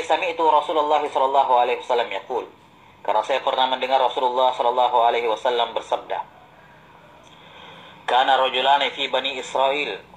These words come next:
fa kana ahaduhuma bihi rahiqun wal akhar." "Fa inni sami'tu Rasulullah sallallahu alaihi wasallam yaqul."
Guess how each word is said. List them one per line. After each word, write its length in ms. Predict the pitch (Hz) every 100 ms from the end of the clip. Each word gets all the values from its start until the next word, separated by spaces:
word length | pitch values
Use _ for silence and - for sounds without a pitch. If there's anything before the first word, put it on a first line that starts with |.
| -
fa 80 |
kana 440 | 107 139 143 139 139
ahaduhuma 560 | - 139 135 131 131 127 127
bihi 240 | 131 131
rahiqun 480 | 131 147 143 165 - - - -
wal 200 | 117 123
akhar." 440 | 123 135 131 - 127 - _ _ _ _ _ - - - _ _ _ _ _ - _ _ _ _ - - - - - - -
"Fa 160 | 131
inni 240 | 156 180 160
sami'tu 400 | 160 175 170 165
Rasulullah 560 | 151 147 170 147 151
sallallahu 520 | 147 143 135 135 139 127
alaihi 240 | 120 123
wasallam 320 | 117 127 117 98
yaqul." 320 | 98 123